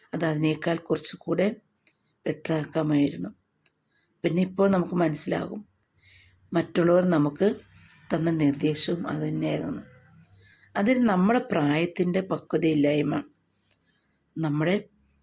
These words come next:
തെറ്റായ ചിന്തകൾ നമുക്ക് തരും. അതുകൊണ്ട് തന്നെ നമ്മുടെ ജീവിതം, നമ്മുടെ വിവാഹ ബന്ധം അത് എങ്ങനെ നമുക്ക് സന്തോഷകരമായി കൊണ്ട് പോകാൻ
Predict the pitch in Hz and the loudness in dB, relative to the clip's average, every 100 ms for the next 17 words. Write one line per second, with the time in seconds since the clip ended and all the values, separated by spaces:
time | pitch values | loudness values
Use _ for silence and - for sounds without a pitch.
0 | _ - 147 - 156 151 156 160 151 156 | _ -6 -4 -2 -2 0 -2 -6 -4 -2
1 | 156 156 151 143 - - - _ _ _ | -2 -2 -4 -4 -4 -6 -10 _ _ _
2 | _ _ _ _ _ _ _ _ - 165 | _ _ _ _ _ _ _ _ -6 -2
3 | 156 156 156 160 156 160 147 151 160 165 | 2 2 2 2 0 0 0 0 0 -2
4 | - 151 147 156 147 - _ _ _ - | -2 -2 -4 -2 -4 -6 _ _ _ -20
5 | - - 196 208 220 175 151 151 147 151 | -20 -4 2 4 4 2 2 0 0 0
6 | 151 151 156 143 - - - - - - | -2 -2 -4 -6 -8 -10 -14 -20 -20 -20
7 | - - - - - 156 196 190 - - | -20 -20 -20 -20 -8 -2 0 0 -4 -18
8 | - - - - - - - 143 156 170 | -20 -20 -20 -20 -20 -20 -6 -2 0 2
9 | 196 226 233 247 254 214 175 165 - 175 | 2 4 4 4 4 4 2 0 -2 -2
10 | 180 160 156 - 160 151 147 147 143 139 | -2 -2 -2 -2 -2 0 0 -2 -2 -4
11 | - 170 - _ _ - _ - 143 143 | -2 -4 -4 _ _ -20 _ -2 2 2
12 | 151 175 | 2 0